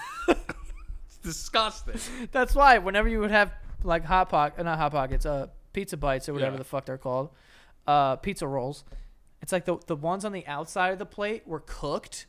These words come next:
Speaker 2: So well.
Speaker 1: but, like, the inside of the plate
Speaker 2: Still had a little that, that, that crust of ice on it.
Speaker 1: <laughs> Like ice dust. And
Speaker 2: Little
Speaker 1: you're, and you're
Speaker 2: ice,
Speaker 1: like,
Speaker 2: little ice shavings.
Speaker 1: "I'm just going to eat this,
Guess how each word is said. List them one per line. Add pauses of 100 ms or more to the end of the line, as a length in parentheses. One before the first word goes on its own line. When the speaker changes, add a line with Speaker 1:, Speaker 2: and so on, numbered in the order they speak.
(120)
Speaker 2:
So
well.
Speaker 1:
but,
like,
the
inside
of
the
plate
Speaker 2:
Still
had
a
little
that, (360)
that,
that
crust
of
ice
on
it.
Speaker 1:
<laughs> (240)
Like (320)
ice
dust.
And
Speaker 2:
Little
Speaker 1:
you're,
and
you're
Speaker 2:
ice,
Speaker 1:
like,
Speaker 2:
little
ice
shavings.
Speaker 1:
"I'm
just
going
to
eat
this,